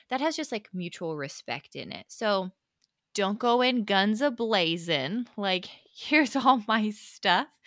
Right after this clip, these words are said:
because it can be really good to take those incremental steps. It can also be really good when you're really afraid for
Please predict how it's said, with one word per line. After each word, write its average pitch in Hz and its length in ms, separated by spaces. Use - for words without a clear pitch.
because 226 380
it - 120
can 240 140
be 240 140
really 233 200
good 262 200
to 208 60
take 202 180
those 190 260
incremental 185 800
steps. - 480
It - 60
can 208 100
also 208 180
be 196 120
really 170 160
good 165 160
when 160 160
you're 147 180
really 147 340
afraid - 720
for - 480